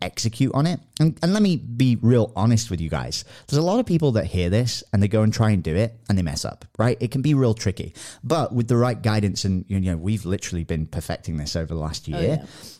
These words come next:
Speaker 1: It's so funny that you can literally, just like Gina said, read off a script, say one thing, and it becomes real
Speaker 2: If you
Speaker 1: easy.
Speaker 2: need the script. I
Speaker 1: Yeah.
Speaker 2: did.
Speaker 1: So this three-part podcast closing framework is really simple. Step one is the invitation.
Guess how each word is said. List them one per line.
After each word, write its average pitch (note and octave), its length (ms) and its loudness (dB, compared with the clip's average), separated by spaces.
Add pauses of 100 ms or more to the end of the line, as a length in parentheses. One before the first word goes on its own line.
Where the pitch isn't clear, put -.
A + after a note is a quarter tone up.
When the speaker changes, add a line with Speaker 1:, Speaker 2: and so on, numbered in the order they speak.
(320)
Speaker 1:
It's A2+ 140 -8
so C#3 180 2
funny B2 340 2
that F2+ 240 -2 (100)
you G#2+ 160 -2
can G#2+ 180 0
literally, G2+ 380 0
just F#2+ 240 -2
like F2+ 160 -2
Gina G2 240 2
said, C#2 280 -4 (280)
read F2 320 -4
off G2 160 -4
a F2+ 40 -10
script, - 500 -6 (120)
say - 280 -2
one F2+ 220 0
thing, F2+ 260 -2
and D#2 80 -2
it - 60 -8
becomes E2 320 -4
real D#2 100 -2
Speaker 2:
If D2 60 -6
you D2+ 60 -4
Speaker 1:
easy. E4+ 200 -4
Speaker 2:
need D4+ 120 -6
the A3+ 80 -4
script. - 480 -10 (240)
I G3 120 -4
Speaker 1:
Yeah. F#3+ 60 -4
Speaker 2:
did. D3+ 300 -6 (220)
Speaker 1:
So - 140 -6
this A#2 80 -6
three-part G3+ 500 -2
podcast C3 380 0
closing G#2 240 2
framework F#2 420 2
is E2+ 100 0
really F#2+ 280 2
simple. - 340 -4
Step - 420 -4
one C3+ 300 4 (320)
is G#2+ 160 4
the A2 180 0
invitation. G2 760 0